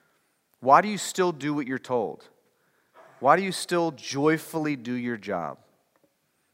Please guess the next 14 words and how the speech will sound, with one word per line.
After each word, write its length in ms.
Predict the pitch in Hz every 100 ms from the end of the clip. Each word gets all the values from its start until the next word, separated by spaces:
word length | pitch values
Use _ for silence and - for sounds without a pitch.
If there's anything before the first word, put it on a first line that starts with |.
| _ _
Because 280 | 147 160 143
you 60 |
serve 260 | 139 156 147
a 60 |
higher 240 | 135 143 147
authority. 520 | 143 160 160 120 90 _ _ _ _ _
You 100 | -
serve 220 | 127 156 131
a 40 |
King 320 | - 151 143
Jesus 540 | 120 131 151 117 92 -
who 120 | 131
loves 460 | 117 120 143 139
you 240 | 117 82